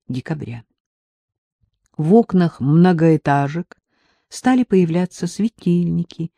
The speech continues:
ёлочки. Во дворах частных домов метровые Санта-Клаусы.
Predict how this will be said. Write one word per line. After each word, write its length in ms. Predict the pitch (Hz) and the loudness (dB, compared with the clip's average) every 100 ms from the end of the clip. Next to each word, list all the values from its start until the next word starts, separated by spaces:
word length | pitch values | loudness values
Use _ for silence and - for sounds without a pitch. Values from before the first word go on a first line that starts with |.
| _ | _
ёлочки. 800 | 110 117 127 127 123 - - 127 _ _ _ _ _ - - | -10 -8 -8 -10 -14 -18 -20 -20 _ _ _ _ _ -20 -8
Во 100 | 151 | -2
дворах 360 | 175 180 185 180 | 0 2 0 -4
частных 460 | - 320 - 165 139 | -6 -8 -2 -2 0
домов 540 | 151 156 123 - _ _ _ _ _ | -2 -2 -4 -10 _ _ _ _ _
метровые 640 | 175 214 226 240 214 190 175 | 2 4 2 0 2 0 -2
Санта-Клаусы. 1080 | - 214 196 139 - 113 113 113 - - 127 | -4 -2 -2 -4 -10 -12 -12 -14 -18 -20 -20